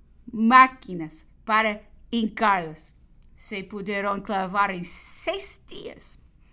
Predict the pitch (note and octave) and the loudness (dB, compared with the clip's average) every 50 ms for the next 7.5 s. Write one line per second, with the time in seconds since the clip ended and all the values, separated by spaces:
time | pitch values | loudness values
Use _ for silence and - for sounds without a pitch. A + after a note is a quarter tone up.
0 | _ _ - - - F3+ F#3+ - - - A3 A3 A3 G#3 G3+ G#3 - A3+ F#3 F3+ | _ _ -16 -14 -12 -12 -10 -12 -10 -8 -6 -4 -4 -4 -4 -4 -2 -2 0 0
1 | G3 F#3+ - G3 G3+ G3 G3+ G3+ - - - A3 G3 F#3 F3+ G3+ G3+ G3+ - - | -2 -2 -4 -4 -4 -4 -4 -4 -8 -6 -4 -4 -4 -2 -2 -4 -4 -6 -8 -12
2 | F#3+ F3+ - F3+ F#3 - - - F3+ E3+ F3 - - F#3+ F3+ F3+ F#3 - G3+ G3 | -14 -12 -12 -12 -12 -12 -12 -12 -12 -12 -12 -10 -6 -6 -6 -6 -8 -8 -6 -6
3 | F#3+ F#3+ F#3+ - G3 F3+ - - - - F3+ F#3+ F#3 F3+ F3 F#3 F#3 F#3 F3+ F3+ | -6 -6 -8 -10 -10 -10 -10 -14 -16 -12 -8 -6 -6 -6 -6 -8 -6 -8 -8 -8
4 | - - E3 E3 E3 A#3 D4 E4 D#4 D#4 D4+ - - - - - - - - - | -8 -10 -10 -10 -8 -6 -4 -4 -4 -6 -10 -16 -20 -20 -20 -20 -20 -20 -20 -20
5 | - - - - - - C#4 C4 A#3+ A#3 - A3+ G#3 - - G3 E3+ D#3+ - - | -20 -20 -20 -16 -10 -4 0 2 2 2 0 -4 -8 -8 -10 -12 -12 -12 -12 -12
6 | - F3+ F3 E3+ E3+ F3 E3 D#3+ - E3+ E3+ - - - F3+ E3 D#3+ D#3 - - | -10 -10 -8 -8 -8 -8 -10 -10 -10 -10 -10 -10 -12 -12 -12 -12 -14 -14 -16 -16
7 | - - - - B3+ B3+ C4 C4 B3+ | -16 -16 -10 -6 -4 -4 -4 -4 -6